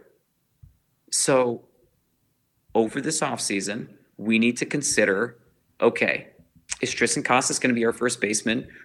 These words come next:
or do we need a stopgap? Maybe we could bring in a guy with some leadership, an Anthony Rizzo. He has an opt-out.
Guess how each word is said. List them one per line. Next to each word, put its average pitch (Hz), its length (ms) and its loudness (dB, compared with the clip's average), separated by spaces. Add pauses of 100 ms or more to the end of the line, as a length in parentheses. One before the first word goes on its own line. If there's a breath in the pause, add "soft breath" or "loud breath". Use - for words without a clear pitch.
or 123 80 2
do 117 140 0
we 117 60 4
need 110 140 2
a 113 60 2
stopgap? 110 760 0 (280 soft breath)
Maybe 117 340 6
we 139 100 0
could 107 160 -6
bring 107 160 0
in 104 100 0
a 104 40 -2
guy 95 200 0
with 101 160 -4
some 123 180 -2
leadership, - 720 0 (800)
an 101 120 0
Anthony 110 400 2
Rizzo. 135 480 2 (480)
He 131 160 4
has 123 160 6
an 107 180 -2
opt-out. 104 720 0